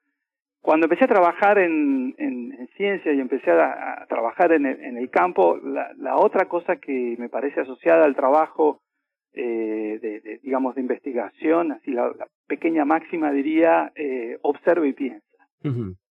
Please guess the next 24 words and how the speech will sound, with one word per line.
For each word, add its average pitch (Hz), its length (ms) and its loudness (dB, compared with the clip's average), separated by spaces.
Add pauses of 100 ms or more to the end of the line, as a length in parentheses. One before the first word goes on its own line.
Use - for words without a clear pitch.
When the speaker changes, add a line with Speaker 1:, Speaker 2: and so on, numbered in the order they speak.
Speaker 1:
Me - 80 -14
parece 135 380 -8
que, 147 420 2
que 147 160 -2
es 139 140 -10
sumamente 185 500 -2
importante 165 500 0
estar 151 240 0
constantemente 165 720 -2
observando, 160 760 2
y 160 100 -10
por 170 180 2
observando, 202 680 4
como 147 200 0
yo 180 80 0
le 180 80 2
digo 175 180 6
a 165 40 4
mis 165 180 -4
estudiantes, 170 540 -2
no 180 100 -6
es 196 140 -8
solamente 175 500 0
mirar, 131 300 0